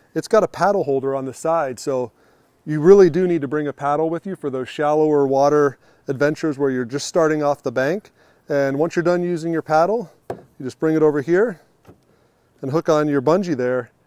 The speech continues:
and that's gonna hold that paddle real well. This is the next unboxing. This is the pedal drive itself.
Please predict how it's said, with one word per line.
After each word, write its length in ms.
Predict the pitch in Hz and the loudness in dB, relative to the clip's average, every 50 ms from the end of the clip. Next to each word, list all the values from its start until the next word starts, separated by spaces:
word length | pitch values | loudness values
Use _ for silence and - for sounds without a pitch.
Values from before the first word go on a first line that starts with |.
| _ - | _ -10
and 100 | 135 135 | -6 -4
that's 160 | 151 175 - | -4 -4 -4
gonna 180 | - 202 180 135 | -4 -4 -4 -4
hold 500 | - 170 190 175 135 117 113 113 107 _ _ _ _ _ _ _ _ _ _ _ _ _ _ _ _ _ - | -2 -2 -2 -2 -2 -4 -6 -10 -14 _ _ _ _ _ _ _ _ _ _ _ _ _ _ _ _ _ -2
that 200 | 147 143 151 - | -2 -2 0 2
paddle 360 | 160 156 160 151 135 123 120 | 4 4 4 4 2 0 0
real 240 | 123 143 156 160 151 | 2 2 2 4 4
well. 400 | 147 156 151 127 107 110 - _ _ - - - | 2 2 2 0 -2 -6 -12 _ _ -20 -20 -18
This 140 | - - - | -18 -16 -16
is 100 | 143 113 | -16 -16
the 80 | 123 123 | -12 -10
next 320 | 127 160 185 - - - | -8 -8 -8 -8 -10 -12
unboxing. 640 | 143 131 131 131 127 135 139 135 - - 147 143 151 | -12 -12 -10 -10 -10 -12 -12 -12 -12 -12 -12 -10 -10
This 180 | 160 147 - | -10 -12 -14
is 100 | 135 110 | -16 -18
the 100 | 110 127 | -18 -16
pedal 280 | 120 - 165 165 160 143 | -12 -8 -6 -4 -4 -6
drive 340 | 120 131 135 135 135 131 127 | -6 -10 -12 -12 -12 -14 -16
itself. 680 | 139 - - - 165 170 160 131 127 123 - - - | -18 -20 -16 -12 -10 -8 -8 -8 -10 -12 -14 -20 -8